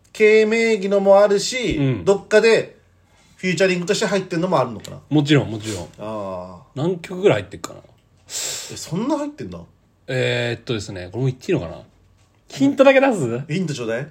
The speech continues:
Speaker 2: 何曲入ってるか？
Speaker 1: うん。
Speaker 2: 俺以外の曲でってことでしょ？
Speaker 1: そうそうそうそうそう。
Speaker 2: <clears throat>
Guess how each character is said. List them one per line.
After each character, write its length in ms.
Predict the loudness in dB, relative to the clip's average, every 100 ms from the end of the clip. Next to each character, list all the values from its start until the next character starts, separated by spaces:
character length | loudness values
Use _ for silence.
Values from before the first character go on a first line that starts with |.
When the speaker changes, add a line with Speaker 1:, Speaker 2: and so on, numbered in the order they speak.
| _ _ _ _ 0
Speaker 2:
何 240 | 2 4
曲 160 | 2 -2
入 100 | -4
っ 60 |
て 140 | -4 -10
る 80 | -8
か？ 180 | -8 -2
Speaker 1:
う 40 |
ん。 40 | 6
Speaker 2:
俺 120 | 6
以 40 |
外 160 | 8 4
の 80 | 0
曲 180 | -8
で 80 | -8
っ 40 | -10
て 120 | -6
こ 40 |
と 80 | -2
で 60 | -2
し 60 |
ょ？ 60 | -4
Speaker 1:
そ 80 | -8
う 20 |
そ 40 | -12
う 40 |
そ 60 | -16
う 40 |
そ 80 | -20
う 60 | -20 _ _ _ _ _ _ 2
そ 60 |
う。 380 | 6 6 4
Speaker 2:
<clears throat> 0 | -2